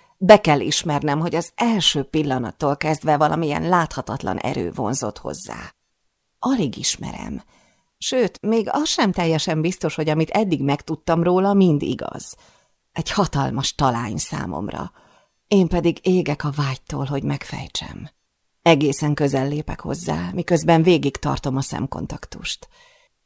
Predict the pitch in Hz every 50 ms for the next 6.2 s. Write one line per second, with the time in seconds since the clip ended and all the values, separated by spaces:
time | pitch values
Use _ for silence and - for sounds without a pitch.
0 | _ - - - 156 156 - - 151 147 147 - - 156 139 147 139 135 139 139
1 | 143 - 151 147 139 147 147 156 156 160 - 160 147 - - - - 147 135 87
2 | - - - - - - 85 - - - 107 113 - - 85 62 65 60 52 50
3 | 52 - - - - - - _ _ - - _ _ _ _ _ _ - 208 196
4 | 196 185 180 175 - 185 156 143 139 - - 160 143 143 156 156 156 156 - 156
5 | 143 - - 143 - - - - - - - - 147 - - - - - - -
6 | - - 165